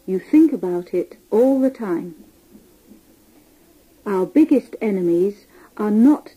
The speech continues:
terrible diseases, and so on. We are our own biggest enemies,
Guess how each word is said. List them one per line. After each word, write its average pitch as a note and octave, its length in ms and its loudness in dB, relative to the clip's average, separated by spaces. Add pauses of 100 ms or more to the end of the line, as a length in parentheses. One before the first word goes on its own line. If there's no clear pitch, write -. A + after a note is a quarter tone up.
terrible B3 480 2
diseases, F3+ 760 -2 (380)
and - 200 -8
so A3+ 320 -4
on. - 200 -12 (1000)
We A3 480 2 (320)
are G#3+ 240 -6
our F#3+ 280 -8
own C#4 460 4 (160)
biggest C#4+ 460 -2
enemies, F#3+ 600 -8